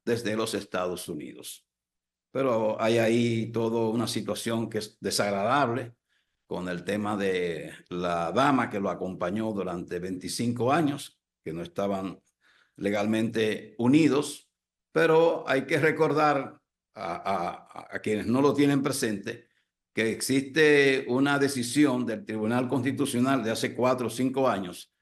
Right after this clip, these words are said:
que estableció que cuando hay una relación de más de cinco años permanente entre una pareja, ambos tienen derecho al cincuenta por ciento de lo que pueda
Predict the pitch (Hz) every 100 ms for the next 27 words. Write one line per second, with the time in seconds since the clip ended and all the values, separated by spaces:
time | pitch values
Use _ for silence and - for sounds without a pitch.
0 | _ _ - 110 - 131 147 147 120 117
1 | 123 - - _ - 101 107 120 120 123
2 | 160 170 151 151 143 139 147 151 139 131
3 | 143 135 - 151 151 135 127 117 107 101
4 | - 147 135 131 131 117 107 101 107 127
5 | 127 120 120 104 101 101 - _ _ _
6 | _ _ _ _ _ _ _ - - _
7 | _ - 160 151 123 123 - - 131 127
8 | 135 135 127 117 120 127 117 113 113 127
9 | 131 127 101 104 - 175 120 - 90 92
10 | 90 90 78 98 104 98 - -